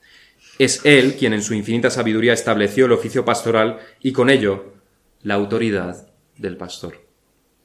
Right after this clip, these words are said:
Es en Efesios cuatro donde quizás más claramente se refleja el origen divino del pastorado. Efesios cuatro siete, "Pero a cada uno de nosotros fue dada la gracia conforme a la medida del don de Cristo, por lo cual dice, subiendo a lo alto,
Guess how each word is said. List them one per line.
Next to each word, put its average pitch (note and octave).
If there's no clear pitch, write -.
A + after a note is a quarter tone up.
Es A2+
en A2+
Efesios A2+
cuatro C3
donde A2
quizás A2
más G#2+
claramente G#2
se -
refleja G#2+
el G2+
origen G#2+
divino G#2
del F#2
pastorado. F#2+
Efesios A2+
cuatro G#2+
siete, A#2+
"Pero A2+
a G#2
cada A2+
uno B2+
de B2
nosotros A#2+
fue A#2+
dada A2+
la A2
gracia A#2
conforme G#2+
a G#2
la G2+
medida G#2
del G2+
don G2+
de G2
Cristo, B2+
por G2+
lo G2+
cual A2
dice, A2
subiendo G#2
a F2+
lo F#2+
alto, C3